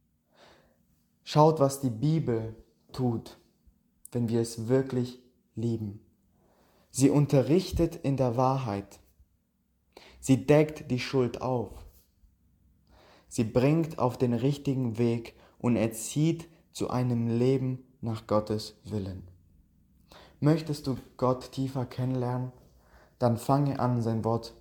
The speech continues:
zu studieren. Die Bibel wurde nicht Predigern,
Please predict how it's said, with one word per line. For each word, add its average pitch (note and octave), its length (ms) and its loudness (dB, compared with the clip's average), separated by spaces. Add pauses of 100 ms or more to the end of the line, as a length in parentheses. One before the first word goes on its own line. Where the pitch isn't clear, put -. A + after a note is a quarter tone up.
zu A#2+ 100 -6
studieren. G#2+ 560 -2 (1300)
Die C3 80 4
Bibel D#3 380 4
wurde C#3 260 4
nicht D3+ 360 -2
Predigern, D3 720 0